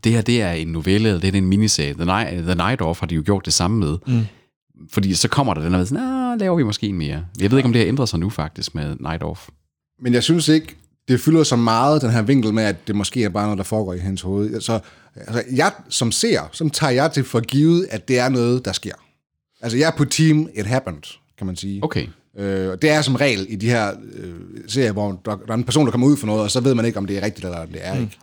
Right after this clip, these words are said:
Speaker 1: Og, og netop det der med, når der er time travel, eller sådan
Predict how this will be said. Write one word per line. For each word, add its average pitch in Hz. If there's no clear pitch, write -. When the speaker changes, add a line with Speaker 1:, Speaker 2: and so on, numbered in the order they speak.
Speaker 1:
Og, -
og 110
netop 117
det 117
der 110
med, 101
når 95
der 85
er 78
time 131
travel, 110
eller 82
sådan 85